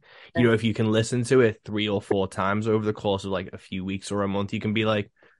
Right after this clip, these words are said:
Speaker 1: "Should that be there?" Or you start
Speaker 2: Yeah.
Speaker 1: agonizing over every detail.
Speaker 2: Yeah, I, I mean, I'm, I'm quite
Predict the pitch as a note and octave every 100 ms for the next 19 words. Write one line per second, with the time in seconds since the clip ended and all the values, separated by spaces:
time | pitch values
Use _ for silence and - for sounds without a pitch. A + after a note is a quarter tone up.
0 | _ - - G2 G#2 G2 G#2+ G#2 G#2 G2+
1 | G2+ G#2 F#2 _ - A2+ - A2+ - A2
2 | D#3 A#2 A2 G#2+ G#2+ G#2+ G#2+ G#2 G#2 G#2+
3 | A2+ A2+ G#2 _ - _ _ - E3 D#3+
4 | D#3+ D#3 - F#3 - F#3 F#3+ G3 G3 A3+
5 | - F#3+ G#3+ - G#3 G#3+ F#3+